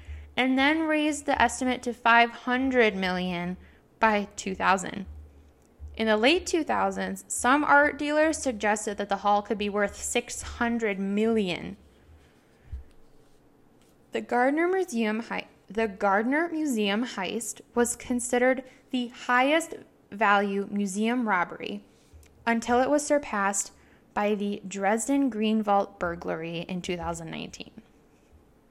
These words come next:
The most expensive works were taken from the Dutch Room,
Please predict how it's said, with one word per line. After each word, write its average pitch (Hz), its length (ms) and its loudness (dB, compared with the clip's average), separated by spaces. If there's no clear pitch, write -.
The 226 80 -6
most 240 260 0
expensive 247 640 -2
works 196 440 -4
were 202 100 -6
taken 190 380 -8
from 190 260 -10
the 180 80 -6
Dutch 190 460 0
Room, - 280 -12